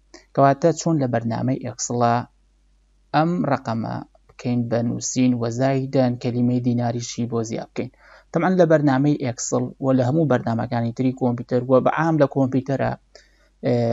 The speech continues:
شتەکان زیاتر بە ڕێگەیەک ئەکرێت. لەوانەیە ڕێگەیەکی من ئاسان بێت، بەڵام کەسێکی تر ئاسانتر،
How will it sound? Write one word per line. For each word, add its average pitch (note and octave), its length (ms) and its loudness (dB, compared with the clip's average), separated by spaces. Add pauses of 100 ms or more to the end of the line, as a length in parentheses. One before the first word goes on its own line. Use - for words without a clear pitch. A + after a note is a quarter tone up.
(800)
شتەکان C#3+ 540 0
زیاتر B2 400 -2
بە B2+ 160 0
ڕێگەیەک A#2 480 -2
ئەکرێت. - 400 -12 (140)
لەوانەیە A#2+ 380 -6
ڕێگەیەکی A#2+ 720 -2
من A#2+ 180 -4
ئاسان A#2+ 420 -6
بێت، A#2+ 220 -8
بەڵام A#2 260 -8
کەسێکی A#2 320 -8
تر - 140 -8
ئاسانتر، A#2+ 540 -8